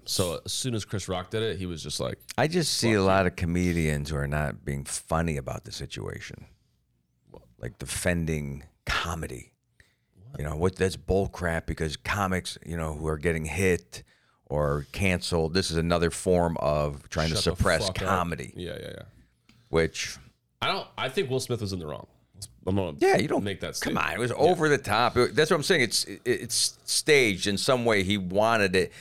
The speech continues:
Speaker 2: and then he gets an award right after.
Speaker 1: He won the Oscar, <laughs> yeah, for that
Speaker 2: I didn't, you know what?
Speaker 1: performance.
Speaker 2: And I stopped watching. I'm like, I'm not watching this crybaby thing about. I can't. I can't.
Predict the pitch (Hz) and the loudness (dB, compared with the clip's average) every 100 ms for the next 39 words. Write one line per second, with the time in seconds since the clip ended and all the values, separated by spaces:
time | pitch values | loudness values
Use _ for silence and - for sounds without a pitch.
0 | - 104 151 170 165 165 143 135 147 139 | -10 0 2 4 2 4 4 6 6 6
1 | 135 139 143 151 139 - 104 113 110 101 | 4 2 0 -2 -4 -6 -6 -4 -2 -2
2 | 110 - - - 381 - - - - - | -2 -2 -4 -2 -2 0 -2 -4 -8 -10
3 | - 123 135 170 190 135 165 180 180 139 | -4 0 4 6 6 6 4 6 6 6
4 | 175 185 190 143 156 185 123 95 104 95 | 4 4 4 6 4 2 2 2 4 4
5 | 113 131 107 87 90 95 95 85 76 - | 4 4 2 4 2 2 -2 -2 -6 -2
6 | 85 85 92 85 90 - 82 82 82 80 | 0 4 2 2 -2 -2 -2 0 0 -2
7 | - - - 151 139 98 110 - 127 78 | 0 -2 -2 -4 -4 -2 -4 -2 -2 -2